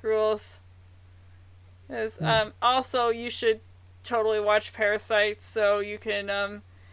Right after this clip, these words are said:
Speaker 1: get the, um, gist,
Speaker 2: Mm-hmm.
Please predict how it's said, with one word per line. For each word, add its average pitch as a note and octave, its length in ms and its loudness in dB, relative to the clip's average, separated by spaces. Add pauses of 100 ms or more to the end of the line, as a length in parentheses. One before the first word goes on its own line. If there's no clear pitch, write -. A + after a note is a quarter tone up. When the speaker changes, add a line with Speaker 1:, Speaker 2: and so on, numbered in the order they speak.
(360)
Speaker 1:
get G#3+ 280 2 (200)
the, G3 340 2 (180)
um, G3+ 420 -6
gist, C#3 380 0
Speaker 2:
Mm-hmm. D3 280 0